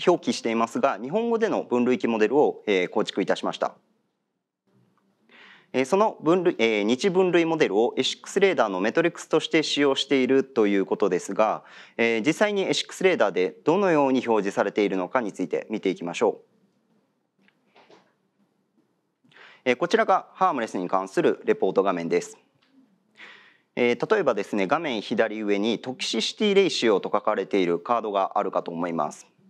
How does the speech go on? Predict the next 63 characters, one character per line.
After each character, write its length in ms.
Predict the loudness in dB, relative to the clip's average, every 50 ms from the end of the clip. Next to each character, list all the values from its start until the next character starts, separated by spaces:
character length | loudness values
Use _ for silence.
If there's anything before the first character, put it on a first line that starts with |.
| _ _ _ _ _ _ _ _ _ _ _ _ _ _ _ _ _ _
え 120 | -2 -2
ー、 20 | 0
こ 140 | -2 -4
ち 120 | -2 0 0
ら 120 | 0 0
の、 320 | 0 0 -2 -2 -4 -6 -8 -4
え 240 | -2 -2 0 0 0
ー、 40 |
零 260 | 0 0 2 2 0 -2
点 360 | -2 -2 -2 -2 -2 -4 -8
一 320 | -10 -12 -10 -8 -8 -8 -6
九 240 | -4 0 0 0
八 260 | 0 0 -4 -8 -6 -4
と 120 | -2 -2
い 40 | -2
う 100 | -4 -6 -10 _
ス 100 | -18 -2
コ 160 | 2 2 2
ア 60 | 4
は、 260 | 2 2 0 0 -2 -4
え 240 | -2 0 0 2 0
ー、 20 |
言 260 | 2 0 -2 -2 0 -2
語 120 | -2 0
モ 120 | 0 0
デ 100 | 0 0
ル 80 | 0 2
の 140 | 0 0 -2
す 240 | -2 -6 -10 0 2
べ 140 | 2 2
て 160 | 4 2 0 2
の 100 | 2 -2
生 260 | 0 0 2 2 0
成 280 | 0 0 0 0 0
文 180 | 0 0 -2 -2
に 140 | -2 -2 0
対 260 | 0 0 0 -2 -4
し 120 | -8 -10
て、 500 | 0 2 2 2 2 -2 -6 -10 -18 _ _ _
日 260 | -2 -2 0 0 -2
分 240 | 0 2 2 2 4
類 160 | 4 2 2
モ 140 | 2 2 2
デ 100 | 2 0
ル 100 | 0 2
が 120 | 0 0
出 260 | 0 -2 -8 -4 -2 0
力 300 | 0 0 0 -2 -4 -2
し 160 | -2 -2 0
た 220 | 0 0 0 -2 -8 _
ト 100 | -12 -8
キ 100 | -6 -4
シ 100 | -4 -4
シ 140 | -4 -4 -4
テ 80 | -6
ィ 20 | -6
ス 120 | -6 -2
コ 120 | -2 0
ア 40 | 0
の 120 | 0 -2 -2
平 200 | 0 0 -2 0
均 160 | -2 -8 -8
値 240 | -8 -10 -12 -12